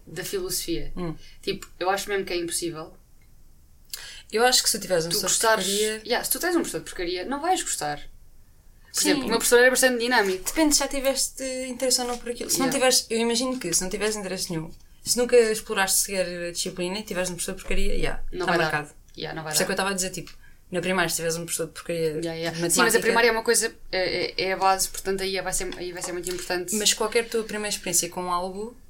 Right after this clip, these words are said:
Speaker 2: aquilo vai ser a tua base. Faz sentido.
Speaker 1: Faz.
Speaker 2: Não é tão, ok, pedagogicamente não é tão fundamental como a primária, mas
Speaker 1: Yeah, mas faz sentido.
Speaker 2: Ahm, se for a tua primeira experiência com uma coisa, a primeira experiência vai ser o que vai ficar para sempre.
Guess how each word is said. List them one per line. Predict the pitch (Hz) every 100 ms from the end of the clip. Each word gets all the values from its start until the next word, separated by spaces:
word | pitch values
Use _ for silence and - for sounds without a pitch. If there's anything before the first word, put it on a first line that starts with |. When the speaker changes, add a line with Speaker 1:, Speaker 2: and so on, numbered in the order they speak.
| - -
Speaker 2:
aquilo | - 190 202
vai | 196 208
ser | 208
a | 202
tua | 202 196
base. | 202 196 196 - - - - - - - -
Faz | 180 175
sentido. | 170 170 165
Speaker 1:
Faz. | - 160 - -
Speaker 2:
Não | 190 190
é |
tão, | 196 196 190 185 - -
ok, | - 165 151
pedagogicamente | - 175 180 180 180 175 175 170
não | 170
é |
tão | 165 175 165
fundamental | 160 175 160 160 165
como | 165 160
a |
primária, | 160 165 151 147
mas | - - - - - - -
Speaker 1:
Yeah, | 160 -
mas | 170
faz | - 151
sentido. | 170 160 - - - -
Speaker 2:
Ahm, | 185 170 165 165 160 156 151 151 147 151 151
se | -
for |
a | 175
tua | 175
primeira | 175 175
experiência | 170 180 -
com | -
uma | 170
coisa, | 170 175 170 202 196 - -
a | 170
primeira | 175 170
experiência | 160 175 - 185
vai | 180
ser | 180
o |
que | 170
vai | 180
ficar | - 170
para | 180
sempre. | - 160 -